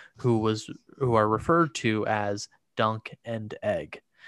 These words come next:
And apparently the series will take place about sixty years before the events of Game of Thrones.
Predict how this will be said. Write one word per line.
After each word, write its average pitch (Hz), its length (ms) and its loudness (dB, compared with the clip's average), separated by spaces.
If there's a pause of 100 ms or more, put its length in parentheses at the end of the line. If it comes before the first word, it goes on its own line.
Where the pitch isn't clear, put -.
(160)
And 113 180 -2
apparently 120 680 2
the 113 220 -2
series 117 600 0
will 110 120 -4
take - 320 -8
place 107 320 0
about 104 280 -2
sixty - 720 -4
years 117 840 0 (380)
before 117 640 4
the 110 300 0
events 110 680 -2
of 107 540 -2 (960)
Game 110 260 0
of 101 100 -6
Thrones. 80 800 -8